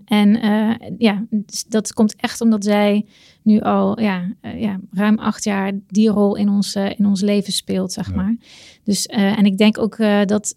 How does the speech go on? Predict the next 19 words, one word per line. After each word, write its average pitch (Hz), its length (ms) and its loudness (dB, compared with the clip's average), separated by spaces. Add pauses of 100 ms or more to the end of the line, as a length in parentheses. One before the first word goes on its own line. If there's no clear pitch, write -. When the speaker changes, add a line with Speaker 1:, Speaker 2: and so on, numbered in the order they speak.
Speaker 1:
eh, 208 520 0 (120)
dat 214 280 -2
ik 208 120 -4
zonder 220 320 4
haar, 220 300 2
dat 202 180 -2
ik 202 140 -6
dit 226 180 0
niet 226 180 6
had 202 180 -2
gekund. 208 400 0
Ze - 80 -8
is 196 120 -6
echt - 200 -6
mijn 214 120 2
steun 220 280 0
en 208 140 2
toeverlaat. 196 600 -2
Eh, 190 280 0